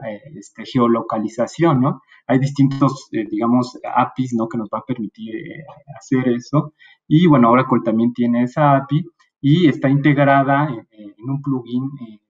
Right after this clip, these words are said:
dentro de Oracle que se, que, bueno, el nombre es, eh, eh, eh, eLocation Geocoder, ¿no? Para, para que, pues, nosotros podamos tener esto, pues bueno, necesitamos primeramente concatenar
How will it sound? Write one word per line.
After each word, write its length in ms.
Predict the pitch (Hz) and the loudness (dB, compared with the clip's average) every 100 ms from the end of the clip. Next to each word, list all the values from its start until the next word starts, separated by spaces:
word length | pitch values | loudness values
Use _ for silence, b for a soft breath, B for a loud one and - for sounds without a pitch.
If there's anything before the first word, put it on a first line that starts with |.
| - | -8
dentro 320 | 120 123 139 | -6 -2 -2
de 80 | 123 | 0
Oracle 340 | 123 123 113 - | -2 -2 -6 -14
que 100 | 101 | -20
se, 340 | - 101 98 _ | -12 -12 -12 _
que, 220 | - 110 - | -16 -14 -10
bueno, 180 | 123 110 | -6 -4
el 60 | 101 | -2
nombre 260 | 113 117 | -2 -2
es, 180 | 123 - - | -2 -6 -10
eh, 440 | 104 98 104 110 - - - | -8 -8 -10 -14 -16 -20 -18
eh, 160 | 110 110 | -12 -10
eh, 200 | 113 107 - | -12 -18 -4
eLocation 680 | 135 131 131 127 123 131 123 | 2 2 4 2 2 0 -2
Geocoder, 600 | - 110 - 110 101 92 | -4 -8 -6 -6 -6 -8
¿no? 240 | 117 165 - b b b | -6 -6 -6 b b b
Para, 320 | 120 120 117 - - | 0 2 0 -4 -2
para 240 | 123 120 | 0 0
que, 100 | - | -2
pues, 120 | 131 | -2
nosotros 360 | 127 - 156 147 | 0 2 2 2
podamos 400 | 135 131 135 143 | 4 4 4 4
tener 300 | - 135 135 | 4 4 4
esto, 440 | 139 139 151 - _ _ | 2 0 0 -2 _ _
pues 100 | 113 | -8
bueno, 220 | 110 113 | -6 -4
necesitamos 800 | 110 104 117 - - 120 131 143 - | -4 -6 -10 -14 -6 -2 0 0 -2
primeramente 840 | 117 117 127 123 120 120 135 143 B B B | -4 0 2 6 6 4 2 -2 B B B
concatenar 840 | 120 110 110 - 110 113 127 147 | -6 -4 -4 -4 -4 0 2 2